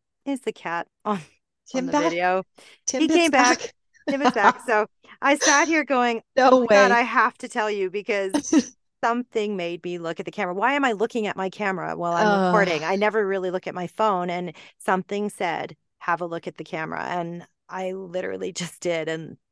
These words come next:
Speaker 2: That's
Speaker 1: there we
Speaker 2: awesome.
Speaker 1: go. There's your validation to <laughs> end
Speaker 2: Thank
Speaker 1: our
Speaker 2: you,
Speaker 1: podcast
Speaker 2: Jerry.
Speaker 1: episode. There's,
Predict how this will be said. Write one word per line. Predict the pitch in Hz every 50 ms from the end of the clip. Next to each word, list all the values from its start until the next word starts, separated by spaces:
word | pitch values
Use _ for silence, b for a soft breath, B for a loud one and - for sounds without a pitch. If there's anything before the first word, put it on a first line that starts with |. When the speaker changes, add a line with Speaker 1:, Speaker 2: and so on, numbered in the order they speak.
| _ _ _ _ _ _ _ _ -
Speaker 2:
That's | 185 175 - - -
Speaker 1:
there | - 160
we | 160 160
Speaker 2:
awesome. | 165
Speaker 1:
go. | 277 294 285 262 254 247 240 240 - -
There's | - 185 180 185 196 180 175
your | 175 175 175 165
validation | - 143 143 143 147 151 147 135 139 139 - - 135 139 143 143 143 -
to | - - 147 143 139 143 139 139 147 147 _ _ _ _ _ _ _ _ _ _ _ _ -
<laughs> | 196 196 180 202 _ -
end | 175 175
Speaker 2:
Thank | 190 196 170
Speaker 1:
our | 165
Speaker 2:
you, | 214 214
Speaker 1:
podcast | - -
Speaker 2:
Jerry. | 190 175 202 208 202 175 175 180 180 170
Speaker 1:
episode. | 180 175 196 190 - 180 - - 180 165 165 156
There's, | 180 208 226 233 233 262 320